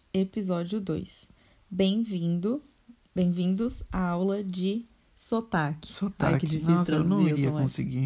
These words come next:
Speaker 2: conseguir.
Speaker 1: <laughs> Enfim, vamos começar com o Brasil.
Speaker 2: Uhum.
Speaker 1: Vai
Speaker 2: Eu?
Speaker 1: lá, Fábio.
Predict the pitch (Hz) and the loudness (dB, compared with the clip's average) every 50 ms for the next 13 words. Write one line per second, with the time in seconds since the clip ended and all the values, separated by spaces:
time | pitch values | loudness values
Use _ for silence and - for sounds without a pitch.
0 | 302 392 - - - - - - _ - - 233 240 240 240 233 202 165 151 147 | 2 0 0 -6 -14 -20 -20 -20 _ 0 4 4 4 4 4 0 -2 0 -2 -2
1 | 139 - _ _ _ _ - - - - 190 202 202 208 226 - 226 220 214 214 | -4 -6 _ _ _ _ -20 -14 -6 0 0 0 2 0 0 0 0 0 2 2
2 | 190 185 190 196 185 180 180 190 247 269 - _ - 196 190 202 214 220 202 180 | 0 0 0 -2 -2 -2 -2 -4 -6 -8 -12 _ -8 -6 -2 0 0 0 0 -2
3 | 156 - - 147 - _ _ - 185 165 151 147 - 165 160 175 214 - - - | -4 -6 -6 -8 -14 _ _ -2 0 2 2 2 2 2 2 0 0 -2 -6 -12
4 | - - _ _ _ _ _ _ _ _ _ _ _ - - - - _ _ _ | -20 -20 _ _ _ _ _ _ _ _ _ _ _ -20 -20 -20 -20 _ _ _
5 | _ _ _ _ _ _ _ _ _ _ _ _ _ _ _ _ _ _ _ _ | _ _ _ _ _ _ _ _ _ _ _ _ _ _ _ _ _ _ _ _
6 | _ _ _ _ _ _ _ _ _ - 185 180 233 180 180 175 175 170 - 196 | _ _ _ _ _ _ _ _ _ -2 4 6 8 8 8 6 6 4 2 2
7 | 180 180 - - | 4 6 6 8